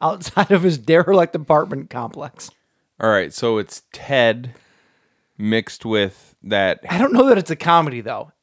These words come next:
Speaker 2: It's Ted mixed with Happy.
Speaker 1: Kind of, yeah. <laughs> But with Winnie the Pooh.
Speaker 2: Like, why are we doing this?
Speaker 1: I, it could be great.
Speaker 2: Mm.
Speaker 1: You got, uh, Conrad Vernon, who directed Sausage Party, directing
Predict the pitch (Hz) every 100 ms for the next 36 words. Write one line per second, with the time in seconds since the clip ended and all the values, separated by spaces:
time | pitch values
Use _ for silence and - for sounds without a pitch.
0 | - 110 - - - 131 123 120 120 -
1 | - 110 - - - - 117 107 - 85
2 | 85 _ _ - - 160 170 151 135 135
3 | 156 147 147 - _ _ _ _ - 160
4 | 165 160 143 156 160 131 - 156 120 _
5 | _ 127 123 - 135 139 131 120 107 85
6 | 73 80 - - _ _ - - _ -
7 | 180 113 - 123 95 _ _ 104 107 104
8 | - _ _ - 180 190 196 - 180 165
9 | - 185 214 226 180 147 147 170 170 143
10 | 156 135 147 143 147 135 123 - - 127
11 | 123 151 - 160 165 175 165 - 127 131
12 | 135 - 120 113